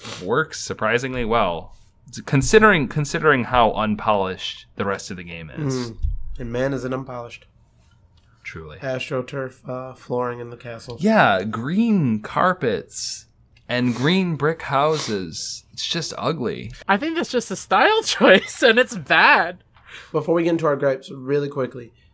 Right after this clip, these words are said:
Speaker 2: um, I wanted to say the coolest aspect of it, based on the spirits thing. So when you level up your attack, your attack itself gets stronger, and you can choose more powerful levels of the spell, which costs more M P.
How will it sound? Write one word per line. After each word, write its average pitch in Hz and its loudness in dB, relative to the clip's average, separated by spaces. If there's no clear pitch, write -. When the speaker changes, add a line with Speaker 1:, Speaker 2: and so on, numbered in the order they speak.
Speaker 2:
um, 123 0
I 151 2
wanted 156 4
to 143 -6
say 139 -2
the 135 -4
coolest 135 -4
aspect 127 -4
of 123 -6
it, 123 -12
based 147 -2
on 135 -2
the 123 -2
spirits 135 -2
thing. 123 -6
So 139 -2
when 139 0
you 180 0
level 160 6
up 147 0
your 131 -2
attack, 127 -2
your 151 2
attack 147 0
itself 170 4
gets 151 -2
stronger, 160 2
and 156 -2
you 139 -4
can 139 -6
choose 151 0
more 143 0
powerful 139 0
levels 135 0
of 135 -4
the 143 -6
spell, 131 -4
which 135 -6
costs 127 -2
more 143 -2
M 147 -6
P. 135 -10